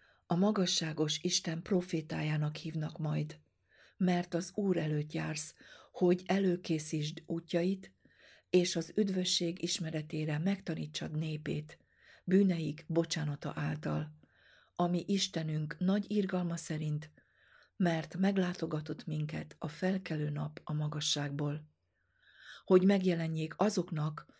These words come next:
akik a sötétségben és a halál árnyékában ülnek, hogy lábunkat a békesség útjára igazítsa. Lukács egy, tizenhat, tizenhét.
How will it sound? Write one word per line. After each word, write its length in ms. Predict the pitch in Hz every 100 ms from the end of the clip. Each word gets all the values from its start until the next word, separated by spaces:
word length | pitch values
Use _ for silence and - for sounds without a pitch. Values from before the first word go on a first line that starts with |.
| _ -
akik 340 | 175 185 -
a 60 | 156
sötétségben 1040 | - 190 190 180 - 170 156 151 156 151 - - _
és 240 | 175 -
a 40 | 170
halál 500 | - 202 190 180 -
árnyékában 760 | 160 156 156 151 147 151 151
ülnek, 480 | 160 156 151 151 - _ _ _ _ _ _ _ _
hogy 200 | 185 170
lábunkat 800 | 180 196 190 165 - 156 151 _ _ _
a 100 | 160
békesség 680 | 175 196 190 151 - 151 151
útjára 520 | 160 151 147 147 143
igazítsa. 840 | - 151 156 151 147 - 151 147 151 - _ _ _ _ _ _ _ _ _ _ _ _ _ _ _ _ _ _ _ _ _ _ _ _ _ _ _ - - -
Lukács 520 | 185 180 160 156 151
egy, 380 | 185 196 202 -
tizenhat, 540 | - 185 185 160 151 151
tizenhét. 840 | - 151 156 151 151 147 151 -